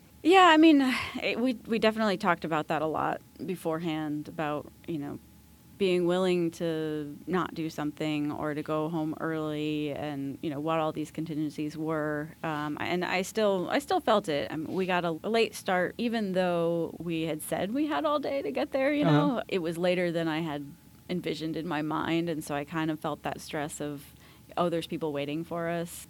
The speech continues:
Speaker 1: But I had somebody back here text and, and let people know that we'd be a little bit late.
Speaker 2: Uh-huh.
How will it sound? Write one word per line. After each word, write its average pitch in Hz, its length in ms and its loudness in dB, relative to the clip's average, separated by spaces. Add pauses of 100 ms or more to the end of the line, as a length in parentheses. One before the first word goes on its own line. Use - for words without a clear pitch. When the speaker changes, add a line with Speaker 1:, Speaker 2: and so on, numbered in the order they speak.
Speaker 1:
But 160 220 -2 (160)
I 151 80 -2
had 160 280 -4
somebody 156 640 -6 (340)
back - 480 -8
here 165 180 -6 (120)
text - 380 -4
and, 151 240 -4
and 156 120 -4
let 147 120 -6
people 156 240 -6
know 147 160 -4
that - 100 -6
we'd 143 140 -8
be 147 120 -8
a 147 60 -6
little 151 160 -6
bit - 160 -8
late. 147 400 -6
Speaker 2:
Uh-huh. 101 420 2